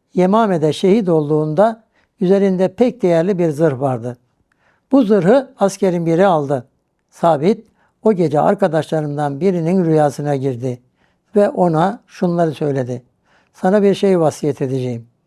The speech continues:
Ama sakın bu rüyadır diye de ihmal etme.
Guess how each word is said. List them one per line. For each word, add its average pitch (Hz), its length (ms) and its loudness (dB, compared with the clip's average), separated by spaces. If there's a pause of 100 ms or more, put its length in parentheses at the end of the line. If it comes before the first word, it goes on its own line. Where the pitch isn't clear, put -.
(280)
Ama 190 340 0 (360)
sakın 240 640 -2 (380)
bu 214 180 2
rüyadır 165 520 2
diye 151 200 -2
de 214 120 -2
ihmal 165 380 0
etme. 139 380 -6